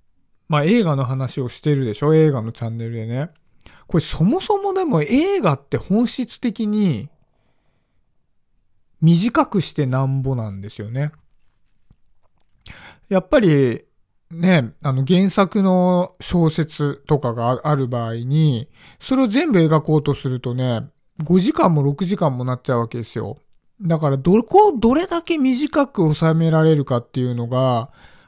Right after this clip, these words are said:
割と映画のね、生命線になってて、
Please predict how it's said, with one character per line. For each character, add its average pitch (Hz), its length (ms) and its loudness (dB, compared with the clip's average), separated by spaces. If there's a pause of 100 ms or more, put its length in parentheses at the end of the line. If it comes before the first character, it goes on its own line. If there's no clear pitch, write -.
割 175 240 2
と 202 200 0
映 196 240 4
画 143 140 2
の 120 160 -6
ね、 120 180 -4
生 143 280 0
命 143 180 0
線 135 220 -2
に 131 100 -2
な 135 120 0
っ - 120 -8
て 104 100 -6
て、 110 460 -2